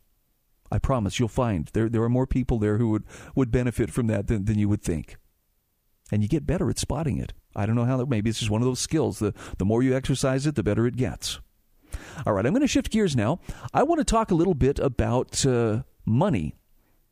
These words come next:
I'm concerned because I see what, what looks for all the world like a move towards a cashless society. And I'm gonna put that in slightly less conspiratorial tones and just say, I see a move by government and financial institutions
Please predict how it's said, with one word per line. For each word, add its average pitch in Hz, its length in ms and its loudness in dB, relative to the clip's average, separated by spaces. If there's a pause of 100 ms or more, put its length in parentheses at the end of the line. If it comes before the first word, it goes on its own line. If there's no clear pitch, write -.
(120)
I'm 269 160 2
concerned 135 500 2
because 117 360 -2 (280)
I 202 180 0
see 175 260 0
what, 135 220 2
what 127 220 0 (300)
looks - 460 0
for 156 140 2
all 196 140 4
the 147 80 2
world 120 320 2
like 113 180 0
a 113 80 2
move 165 360 2
towards 151 420 0 (260)
a 123 120 0
cashless 160 560 0
society. 98 560 0
And 147 80 2
I'm 202 80 0
gonna 185 140 2
put - 180 0
that 165 180 2
in 127 60 2
slightly 143 420 0
less 139 320 -2 (280)
conspiratorial 131 840 2
tones 123 440 0 (340)
and 107 120 0
just 127 180 -2
say, 120 160 2 (300)
I 202 180 2
see 170 300 2
a 139 60 4
move 117 600 0 (520)
by 90 140 0
government 185 580 0
and 131 200 0
financial 117 500 0
institutions 120 760 -2